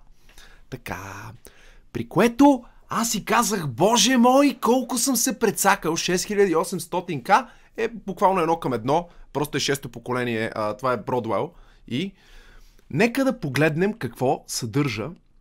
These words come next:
как, а, нашият компютър от, от, от тези хора. И струва три хиляди триста петдесет и пет ля. Така. Така.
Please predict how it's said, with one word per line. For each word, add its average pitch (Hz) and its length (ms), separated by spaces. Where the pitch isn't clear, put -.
как, 127 280
а, 127 100
нашият 139 600
компютър 175 640
от, - 260
от, - 240
от 107 200
тези 117 160
хора. 98 340
И 151 40
струва 226 540
три 240 200
хиляди 269 560
триста 254 520
петдесет 196 440
и - 40
пет 180 220
ля. 113 220
Така. - 300
Така. - 340